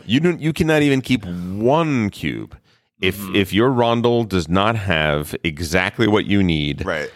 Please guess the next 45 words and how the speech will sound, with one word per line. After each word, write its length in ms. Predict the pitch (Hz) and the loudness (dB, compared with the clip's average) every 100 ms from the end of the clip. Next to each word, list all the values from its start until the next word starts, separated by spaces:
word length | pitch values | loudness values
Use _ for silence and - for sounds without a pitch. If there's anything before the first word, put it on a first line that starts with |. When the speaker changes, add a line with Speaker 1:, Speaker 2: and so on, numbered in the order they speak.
| - - | -20 -18
Speaker 1:
forget 560 | - - 90 73 92 87 | -6 0 0 2 2 2
about 340 | 73 60 55 | 0 -2 -4
it. 80 | - - | -8 -6
Speaker 2:
And 120 | 127 | 0
that 120 | 135 135 | 0 0
is, 160 | 113 131 | -2 -2
uh, 160 | 127 | 0
that 160 | 110 127 | 0 0
is 240 | 123 90 | -2 -6
not 520 | 113 117 107 107 - - | -6 0 2 2 -2 -8
insignificant. 680 | 101 - 92 82 - 57 - | -8 -8 -10 -12 -12 -14 -8
Like, 140 | 107 | -6
it's, 140 | 107 - - - - | -6 -8 -20 -14 -8
to 60 | |
Speaker 1:
It's 40 | 117 | 0
pretty 160 | - 147 | 2 2
Speaker 2:
be 60 | |
able 120 | 170 | 0
Speaker 1:
big. 100 | 190 - | -4 -4
Speaker 2:
to 40 | |
keep 300 | 135 127 - | -4 -4 -6
one 840 | 90 95 104 120 127 135 139 131 - _ | -20 -8 0 4 4 2 -2 -8 -12 _
cube 760 | - - 110 120 98 78 67 67 - _ _ _ _ _ _ | -18 -10 -2 0 0 -4 -8 -14 -20 _ _ _ _ _ _
really 640 | 98 101 120 127 123 123 - | -8 -2 2 2 2 0 2
opens 500 | 107 101 107 98 - | 2 2 -2 -4 -4
up 260 | 85 87 - | -2 -2 -2
what 160 | 87 | -4
you 100 | 80 | -4
can 200 | 85 87 | -6 -8
do 160 | 80 80 | -6 -4
with 160 | 78 80 | -6 -6
the 100 | 80 | -6
game, 260 | 82 76 | -4 -4
because 260 | 82 104 87 | -6 -6 -2
there 100 | 95 | -2
have 80 | 87 | -2
been 100 | 95 | -4
so 220 | - 117 | 0 0
many 120 | 113 | 0
times, 440 | 107 98 92 92 - | 0 0 0 -4 -8
especially 380 | - 160 165 107 | -2 0 0 -2
early 200 | 110 95 | 0 0
in 80 | 82 | -4
the 80 | 76 | -4
game, 320 | 67 67 | -6 -8